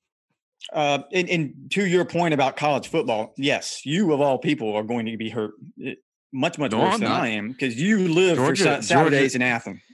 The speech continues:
Speaker 1: Athens.
Speaker 2: yeah, Georgia, Georgia's in the <laughs> S E C. We're, we're, we're gonna be forging ahead here.
Speaker 1: <laughs> Forget
Speaker 2: Football
Speaker 1: amateurism.
Speaker 2: Yeah.
Speaker 1: Forget about being paid. We're just gonna do this. Uh, I think the N F L is going to swoop in, and they're going to own Saturdays. I think that would be the, the
Speaker 2: Yeah,
Speaker 1: logical
Speaker 2: that could, that
Speaker 1: thing.
Speaker 2: could be a Friday, Saturday, Sunday, Monday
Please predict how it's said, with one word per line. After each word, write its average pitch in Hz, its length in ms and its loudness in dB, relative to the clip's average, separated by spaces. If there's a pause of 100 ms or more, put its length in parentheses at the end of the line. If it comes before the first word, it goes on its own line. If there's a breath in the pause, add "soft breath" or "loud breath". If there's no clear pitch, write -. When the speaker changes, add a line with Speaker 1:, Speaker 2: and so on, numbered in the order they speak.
Speaker 1:
Athens. 101 340 -6
Speaker 2:
yeah, 175 220 0
Georgia, 127 480 -2
Georgia's 151 320 0
in 156 100 0
the 156 80 2
<laughs> - 20 2
S 160 220 -2
E 147 40 -6
C. 160 200 -2
We're, 135 380 0
we're, - 0 -
we're 147 160 -2
gonna 165 340 0
be 131 100 0
forging 156 420 -2
ahead 196 260 2
here. - 140 0
Speaker 1:
<laughs> 214 1400 -4
Forget 180 360 2
Speaker 2:
Football 185 180 2
Speaker 1:
amateurism. 170 600 2
Speaker 2:
Yeah. 107 360 -2
Speaker 1:
Forget 185 280 2
about 196 260 4
being 185 280 4
paid. 151 300 4
We're 151 100 4
just 139 200 -2
gonna 135 160 2
do 151 180 2
this. 123 200 2 (320 loud breath)
Uh, 160 220 4
I 214 100 4
think 190 200 0
the 165 120 4
N 151 60 4
F 135 160 0
L 120 180 2
is 110 80 -2
going 113 220 -2
to 104 60 -4
swoop 120 300 -6
in, 104 180 0
and 101 100 -6
they're 113 80 -2
going 107 220 -4
to 87 80 -6
own 101 160 -8
Saturdays. - 540 -12
I 120 120 0
think 113 160 -4
that 104 240 -2
would 90 120 -14
be 95 140 -8
the, 82 100 -10
the 107 60 -6
Speaker 2:
Yeah, 104 140 -2
Speaker 1:
logical 92 240 -2
Speaker 2:
that 123 160 -2
could, 127 140 -4
that 139 140 0
Speaker 1:
thing. 156 160 -2
Speaker 2:
could 147 60 -8
be 127 100 0
a 110 60 0
Friday, 107 340 -2
Saturday, 98 380 -4
Sunday, 92 360 -6
Monday 85 440 -8